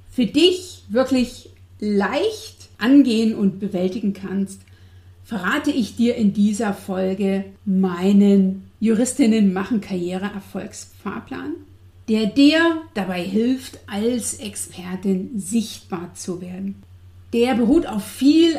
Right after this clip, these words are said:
eigener Erfahrung, vielen Hoch- und Tiefs in puncto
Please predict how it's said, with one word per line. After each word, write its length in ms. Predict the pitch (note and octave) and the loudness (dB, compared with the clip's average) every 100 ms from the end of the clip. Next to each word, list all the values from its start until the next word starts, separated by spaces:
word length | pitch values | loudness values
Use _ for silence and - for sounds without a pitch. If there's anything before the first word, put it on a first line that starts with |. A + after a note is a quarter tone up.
| - - | -6 -12
eigener 500 | F#3+ A#3+ E4 E4+ A#3+ | -6 -4 -2 -2 -2
Erfahrung, 1160 | G#3 - F#3+ - - G#3 A3 D4 D#4+ D#4+ E4 - - | -2 -4 -8 -12 -12 -8 -6 -4 -2 -2 -2 -6 -4
vielen 880 | B3+ B3 C#4+ C#4+ C#4 C4+ C#4 C4+ C#4 - - - G3 | -2 2 4 4 2 2 0 0 -2 -10 -20 -12 -2
Hoch- 420 | G#3+ A#3+ C#4+ D#4 | 2 4 2 -2
und 300 | - A3+ G3+ | -2 0 0
Tiefs 480 | - B3+ D4+ E4+ - | 2 6 6 4 -6
in 240 | C4+ A#3+ | -6 -6
puncto 600 | A#3 A#3+ A#3 B3 A3+ A3+ | -4 -4 -4 -2 -2 -2